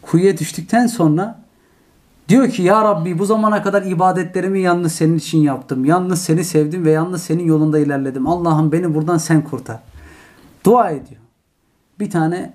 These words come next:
evliyadan bir zat geliyor. "Evladım," diyor, "duanı," diyor, "Rabbimizin izniyle işittik. Tut asanı-, asamdan çık yukarıya." "Olmaz," diyor. <laughs> "Beni Allah buradan kurtaracak."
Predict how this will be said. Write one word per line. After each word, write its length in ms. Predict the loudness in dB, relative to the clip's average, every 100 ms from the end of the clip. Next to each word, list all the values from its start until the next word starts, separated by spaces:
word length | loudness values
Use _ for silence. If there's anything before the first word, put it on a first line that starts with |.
| -8
evliyadan 580 | -4 0 0 0 -4 -2
bir 60 |
zat 300 | 0 0 0
geliyor. 380 | 0 2 0 -4 -10
"Evladım," 480 | -6 0 0 2 2
diyor, 200 | 2 0
"duanı," 400 | 2 4 4 2
diyor, 240 | 0 -4 -8 _ _ _ _ -4
"Rabbimizin 520 | 0 2 2 0 -4
izniyle 380 | -8 -6 -2 -2
işittik. 600 | -2 -6 -2 -4 -4 -16 _
Tut 160 | -2 2
asanı-, 500 | 2 2 0 0 0
asamdan 540 | 0 0 0 -4 -2
çık 220 | -2 -4 -4
yukarıya." 440 | -4 -4 -4 -8 -4
"Olmaz," 680 | -2 2 4 4 2 -2
diyor. 360 | -4 -2 -2 -6 -12 -14 -16
<laughs> 220 | -12 0
"Beni 180 | 4 4
Allah 360 | 4 2 2 0
buradan 320 | -2 -4 -6
kurtaracak." 640 | -8 -10 -6 -6 -6 -12